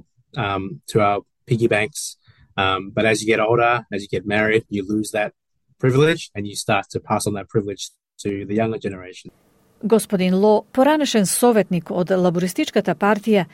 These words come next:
Speaker 2: исто така се залага да им се дозволи на вработените да го заменат нивното отсуство за традиционални празници како што е Божик, со отсуство за прослави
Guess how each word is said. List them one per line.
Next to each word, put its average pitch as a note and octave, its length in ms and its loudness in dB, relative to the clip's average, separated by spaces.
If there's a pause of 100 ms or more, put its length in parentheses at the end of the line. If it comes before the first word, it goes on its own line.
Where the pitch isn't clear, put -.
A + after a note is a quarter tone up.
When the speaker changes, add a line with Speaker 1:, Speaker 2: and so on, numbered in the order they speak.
(360)
Speaker 2:
исто E4 280 4
така G#3+ 240 0
се F#3 160 -2
залага G3+ 460 4
да F3+ 100 2
им E3+ 140 0
се E3+ 160 -2
дозволи G#3 560 2
на E3+ 140 -2
вработените F#3+ 720 2 (320)
да G3 140 2
го F#3+ 120 4
заменат A#3+ 560 4
нивното F#3 600 2
отсуство B3 720 0
за G#3+ 200 2
традиционални G3+ 840 2
празници G3+ 540 2
како E3+ 240 -6
што - 180 -8
е E3+ 100 -4
Божик, A#3 520 2 (420)
со C#4 280 0
отсуство B3+ 520 2
за D#3+ 140 -2
прослави A3 520 0